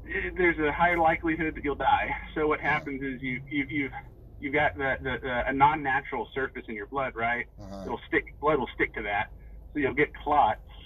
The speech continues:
Speaker 1: and then those clots will flick off and go to your brain. You know, they can flick off and go to other organs, your kidneys, and
Speaker 2: Yeah.
Speaker 1: you start losing organs, and it's terrible.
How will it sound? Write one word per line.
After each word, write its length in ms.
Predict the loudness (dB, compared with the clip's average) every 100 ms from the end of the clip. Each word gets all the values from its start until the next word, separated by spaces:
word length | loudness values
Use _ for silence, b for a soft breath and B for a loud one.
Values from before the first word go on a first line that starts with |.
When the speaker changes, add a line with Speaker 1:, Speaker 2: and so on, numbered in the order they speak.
| -16 -6
Speaker 1:
and 300 | -4 -2 -4
then 120 | -4
those 140 | -6 0
clots 240 | 2 4 2
will 80 | -8
flick 200 | -8 2
off 220 | 2 2
and 100 | -6
go 80 | -4
to 80 |
your 80 | -4
brain. 600 | -4 -4 0 0 0 -2
You 60 | -4
know, 120 | -4
they 120 | -6
can 120 | -8 -10
flick 160 | -8 0
off 180 | 0 0
and 80 | 0
go 140 | -2 -2
to 160 | -4
other 160 | -4 -6
organs, 500 | -6 -6 -4 -6 -6
your 120 | -10 -6
kidneys, 400 | -4 -2 -2 -4
and 100 | -4
Speaker 2:
Yeah. 320 | -4 -6 -6
Speaker 1:
you 60 | -6 -8 -6
start 240 | -4 -4 -6 -2
losing 300 | 0 0 0
organs, 420 | 0 0 -2 -4
and 80 | -6
it's 140 | -6 B B
terrible. 440 | 0 0 -2 -8